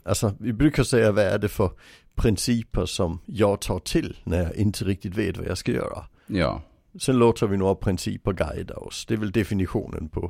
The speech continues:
Speaker 1: på etik och moral.
Speaker 2: Mm.
Speaker 1: Och den klassiska sån där moraliska eller etiska, eh, vad ska vi säga, grunden, det, det är ju den som kallas gyllene regeln.
Speaker 2: Mm.
Speaker 1: Alltså, som finns i,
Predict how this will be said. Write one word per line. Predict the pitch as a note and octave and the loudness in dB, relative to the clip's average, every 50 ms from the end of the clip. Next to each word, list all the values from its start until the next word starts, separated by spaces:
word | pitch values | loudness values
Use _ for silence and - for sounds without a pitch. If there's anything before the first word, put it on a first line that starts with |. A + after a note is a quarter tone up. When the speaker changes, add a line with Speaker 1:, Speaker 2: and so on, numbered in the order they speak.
| - - | -8 -6
Speaker 1:
på | - F#2 - | -6 -4 -4
etik | - - - F#2 - - | -4 -6 -8 -10 -8 -8
och | F#2+ F2+ | -8 -6
moral. | - F2 - - - - - - _ _ - - _ - | -6 -8 -8 -10 -12 -14 -16 -18 _ _ -20 -14 _ -6
Speaker 2:
Mm. | - C#2+ - - _ _ - | -6 -6 -6 -8 _ _ -8
Speaker 1:
Och | - - G#2 G2 - - | -2 0 0 0 0 0
den | G#2 G2+ - | -4 -4 0
klassiska | - - A2 A2 - - G#2+ - - - - - - G2 G#2 - - | 4 4 4 4 4 0 -2 -2 -2 -4 -4 -4 -4 -6 -10 -14 -14
sån | - - - A2 | -12 -6 -2 -2
där | F#2 E2+ F2 | 0 0 0
moraliska | F2+ F2+ F2 G2 F#2+ - - - - F2 - - - F#2 D#2 - - _ _ _ _ _ _ _ _ _ _ _ - | 0 0 2 2 0 0 -2 -6 -8 -8 -6 -2 -2 -2 -2 -2 -8 _ _ _ _ _ _ _ _ _ _ _ -6
eller | E2+ E2+ D2+ D#2+ D#2+ F#2 F#2 | -4 -2 -2 -2 -2 -2 -2
etiska, | E2 - - - D2 - - - - - - _ _ - - - - - - - - - - - _ _ - - | -4 -6 -8 -8 -8 -8 -8 -8 -10 -10 -12 _ _ -20 -20 -20 -20 -20 -20 -20 -20 -20 -20 -20 _ _ -12 -6
eh, | - D#2+ D2+ C2 B1+ A#1+ - - - | -4 -4 -2 -2 -4 -6 -8 -8 -8
vad | - - | -8 -6
ska | - F2+ | -4 -2
vi | E2+ | 0
säga, | - F#2+ D#2 E2+ | 0 0 0 0
grunden, | F2 - G2+ G#2 B2 D3 C3 F2+ - E2 D2+ - - | 0 4 6 6 6 6 4 -2 -4 -8 -8 -8 -10
det, | F#2 F#2+ | -10 -8
det | F2+ G2 G#2 | -6 -2 -2
är | |
ju | G#2 G2+ | -2 0
den | F2 F#2+ F2 - | 0 -2 -2 -4
som | - - E2+ | -6 -8 -4
kallas | - F#2+ E2 E2 - - | -2 -2 -2 0 0 0
gyllene | G#2+ G2+ F2 D#2+ D#2 E2 E2+ | 0 0 0 0 0 0 0
regeln. | G2+ B2 G2 C#2 - - - - - - - - - _ _ _ _ - | 0 0 -2 -2 -6 -10 -10 -12 -12 -14 -18 -20 -20 _ _ _ _ -4
Speaker 2:
Mm. | F#2 F2+ D2+ | -2 -2 0
Speaker 1:
Alltså, | - - - - - - - - - - - - F2+ | -2 -4 -6 -8 -10 -12 -14 -18 -16 -16 -16 -14 -12
som | G2 - G#2 F2+ | -6 -4 -4 -2
finns | - G#2+ F2+ E2+ - - - | 0 2 2 0 0 -2 -4
i, | D#2 D2+ D2 | -4 -6 -6